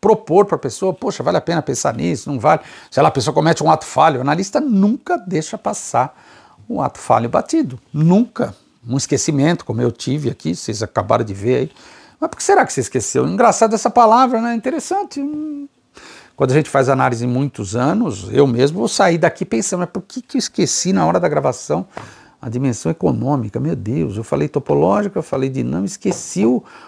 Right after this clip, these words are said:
o econômico." Isso tem a ver comigo, eu preciso pensar nisso.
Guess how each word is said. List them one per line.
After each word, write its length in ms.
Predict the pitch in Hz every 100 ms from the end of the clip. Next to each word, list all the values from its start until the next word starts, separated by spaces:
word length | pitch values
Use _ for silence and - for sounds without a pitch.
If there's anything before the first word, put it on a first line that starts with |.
| -
o 80 | 165
econômico." 460 | 170 202 175 127 - _ _ _ _ -
Isso 220 | 127 -
tem 180 | 135 143
a 60 |
ver 80 | 156
comigo, 420 | 165 330 220 - -
eu 60 | -
preciso 180 | -
pensar 380 | 98 160 180 220
nisso. 380 | 233 143 - -